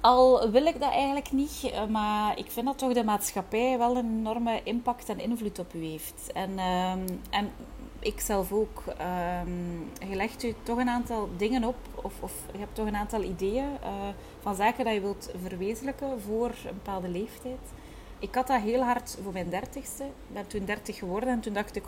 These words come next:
"Goh ja, ik heb nu nog tien jaar voordat ik veertig word." Maar er is eigenlijk niet zoveel veranderd in die tien jaar. Uiteraard, ik ben wel veranderd en er zijn wel andere dingen gebeurd en zo, maar het is niet dat ik opeens nu mijn villa heb met zeven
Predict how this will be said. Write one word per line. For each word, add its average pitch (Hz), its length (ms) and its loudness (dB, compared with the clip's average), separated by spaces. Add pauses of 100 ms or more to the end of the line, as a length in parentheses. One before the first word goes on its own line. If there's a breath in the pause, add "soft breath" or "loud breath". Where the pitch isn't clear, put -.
"Goh 175 100 -4
ja, 165 140 -2 (460 loud breath)
ik - 60 -10
heb - 100 -4
nu 196 120 -4
nog 180 160 -2
tien 226 200 -2
jaar 233 180 2
voordat 196 200 -2
ik - 80 -8
veertig 254 480 -4
word." 262 320 -6 (360 loud breath)
Maar 202 100 -2
er 202 80 0
is 196 60 0
eigenlijk 233 260 4
niet 262 140 4
zoveel 208 280 0
veranderd 190 480 0
in 196 100 -2
die 180 220 0 (140)
tien 185 200 -4
jaar. 151 240 -4 (460 loud breath)
Uiteraard, 190 520 2
ik 214 100 0
ben 226 120 6
wel 220 160 4
veranderd 208 500 0
en 202 80 -4
er 185 60 -6
zijn 185 160 -2
wel 175 100 0
andere 208 260 -2
dingen 190 320 -4 (360 loud breath)
gebeurd 196 440 0
en 285 120 2
zo, 277 160 -2
maar 240 120 0
het - 160 -10
is - 80 -8
niet 214 140 0
dat 226 100 -2
ik 226 80 -10
opeens 208 440 -4
nu 226 240 -2 (380 loud breath)
mijn 190 360 -4
villa 226 320 2
heb 226 100 -2 (200)
met 190 340 -2
zeven 208 280 -2